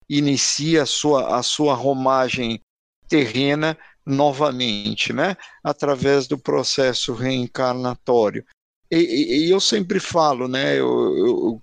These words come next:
saindo até um pouquinho do livro, eu gosto de contar a, é, as minhas experiências. Eu sempre digo assim:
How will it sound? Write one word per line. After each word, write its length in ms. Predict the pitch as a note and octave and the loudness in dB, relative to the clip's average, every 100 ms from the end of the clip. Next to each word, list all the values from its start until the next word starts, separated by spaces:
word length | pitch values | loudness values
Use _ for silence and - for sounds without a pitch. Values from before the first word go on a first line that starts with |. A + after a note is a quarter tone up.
| - | -8
saindo 460 | - B2+ C#3+ D#3 | -4 -2 -2 -2
até 180 | C#3+ D3 | 0 0
um 60 | C#3+ | 0
pouquinho 400 | D3 - D3 C#3 | -2 -2 -4 -2
do 100 | C3 | 0
livro, 380 | C3 F3 C3 D3 | 0 0 0 0
eu 40 | |
gosto 260 | C#3+ D3 - | 2 0 -2
de 80 | |
contar 480 | C#3+ D3 C3+ D3 C#3 _ _ _ _ _ _ - | -4 -4 -2 -2 -2 _ _ _ _ _ _ -8
a, 720 | - C3+ C3 B2+ C3+ C3 C3 _ _ _ _ _ _ | -2 0 2 0 0 -2 -4 _ _ _ _ _ _
é, 260 | - F#2+ - | 0 0 2
as 300 | F#2 G2+ B2+ | 2 2 0
minhas 260 | D3 D#3+ C#3+ | 0 0 0
experiências. 680 | - E3 D3 D#3 D#3+ F3 C#3+ | -2 -2 0 -2 -2 -4 0
Eu 80 | D#3 | 0
sempre 380 | - E3 - D#3 | 0 -2 -2 -2
digo 320 | D3+ D#3 D#3 | 0 2 2
assim: 400 | - D#3+ C3+ | 2 0 -2